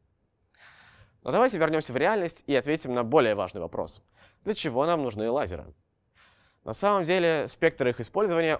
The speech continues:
очень широкий. Разобравшись с тем, как лазерное излучение взаимодействует с металлами, можно сконструировать приборы для резки и сварки. Исследуя взаимодействие с биологическими тканями,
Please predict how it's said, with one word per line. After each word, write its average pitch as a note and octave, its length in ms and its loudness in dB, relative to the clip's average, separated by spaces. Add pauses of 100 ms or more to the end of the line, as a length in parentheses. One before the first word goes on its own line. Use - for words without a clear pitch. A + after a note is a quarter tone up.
очень A#2 280 -2
широкий. G#2 460 -4 (540)
Разобравшись D3 560 0
с - 60 -20
тем, C#3 300 0
как D#3+ 280 0
лазерное B2+ 480 -2
излучение B2 560 -2
взаимодействует B2+ 720 -2
с - 80 -20
металлами, C3+ 580 -2 (340)
можно G3 280 0
сконструировать D#3 680 -4
приборы B2+ 500 -4
для G#2 420 -2
резки A#2+ 380 -4
и A#2+ 80 -2
сварки. - 440 -6 (1000)
Исследуя A#2 480 -2
взаимодействие A2 680 -4
с G#2 60 -12
биологическими A2 760 -2
тканями, G2 480 -4